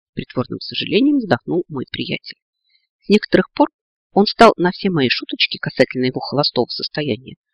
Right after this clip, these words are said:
отвечать именно в этом духе. "Как передумаю, сразу сообщу". Механически откликнулась я и устремила всё своё внимание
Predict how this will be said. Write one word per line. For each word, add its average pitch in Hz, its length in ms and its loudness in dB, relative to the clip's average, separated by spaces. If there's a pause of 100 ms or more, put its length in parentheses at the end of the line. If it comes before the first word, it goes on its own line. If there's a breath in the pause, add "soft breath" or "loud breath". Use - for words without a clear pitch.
(180)
отвечать - 600 0
именно 208 360 -2
в 165 40 -10
этом 156 280 -4
духе. - 320 -10 (1120)
"Как - 320 6
передумаю, 160 680 4 (160)
сразу - 380 6
сообщу". - 440 -4 (400)
Механически 143 640 -2
откликнулась 131 640 -4
я 226 180 4 (100)
и 208 100 2
устремила 160 460 2
всё - 180 -4
своё - 280 -4
внимание 214 520 0